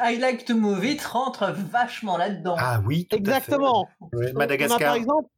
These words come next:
Speaker 3: on a par exemple la, la chanson Jump qui invite son auditoire à sauter, ou la chanson Bust Move qui demande
Speaker 2: Mhm.
Speaker 3: de bouger son arrière-train,
Speaker 2: Move
Speaker 3: la
Speaker 2: your
Speaker 3: Macarena,
Speaker 2: Ouais.
Speaker 3: la Macarena qui donne les instructions,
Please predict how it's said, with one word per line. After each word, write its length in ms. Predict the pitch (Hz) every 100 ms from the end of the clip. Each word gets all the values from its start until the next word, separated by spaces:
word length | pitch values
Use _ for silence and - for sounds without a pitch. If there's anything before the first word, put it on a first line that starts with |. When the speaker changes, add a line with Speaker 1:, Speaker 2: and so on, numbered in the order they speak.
| -
Speaker 3:
on 100 | 233
a 60 | 233
par 140 | 240
exemple 300 | 240 262 254
la, 120 | 226 -
la 140 | 202
chanson 440 | 185 214 208 220 202 165
Jump 240 | 180 269 403 - _
qui 160 | - 196
invite 340 | 185 190 240
son 140 | - 165
auditoire 440 | 160 180 190 165
à 80 | 139
sauter, 340 | - 160 220 - -
ou 260 | 254 254
la 160 | - 220
chanson 380 | 233 214 240 226
Bust 540 | 165 160 226 226 -
Move 460 | 208 240 339 135 139 - -
qui 60 |
demande 480 | 180 202 220 220 160
Speaker 2:
Mhm. 140 | 120 113
Speaker 3:
de 100 | 190
bouger 320 | 208 214 240
son 160 | 214
arrière-train, 480 | 190 180 175 - 226 - _ _ -
Speaker 2:
Move 220 | 151 185
Speaker 3:
la 80 | 202
Speaker 2:
your 100 | 196
Speaker 3:
Macarena, 520 | - - 233 233 226 359 - -
Speaker 2:
Ouais. 300 | 127 131 214 285
Speaker 3:
la 180 | 202
Macarena 580 | 196 233 240 220 226 320
qui 200 | - 240
donne 220 | 202 240 226
les 160 | 208
instructions, 720 | 214 214 - 226 - 247 247